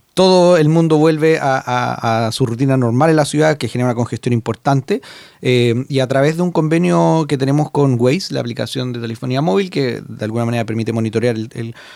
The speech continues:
los temas de congestión de tráfico, eh, analizamos todas las calles en el cual durante la semana o la supersemana de marzo,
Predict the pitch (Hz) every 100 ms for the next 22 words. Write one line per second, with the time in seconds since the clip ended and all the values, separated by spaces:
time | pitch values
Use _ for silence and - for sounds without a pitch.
0 | - - 110 113 120 120 113 110 107 120
1 | 123 120 151 170 196 233 254 - 143 135
2 | 135 127 - 135 139 135 185 190 - 196
3 | 190 160 - 160 120 113 120 110 127 120
4 | 120 117 113 101 - - - - 117 107
5 | 127 131 131 127 117 101 143 135 123 135
6 | 135 135 135 135 - 294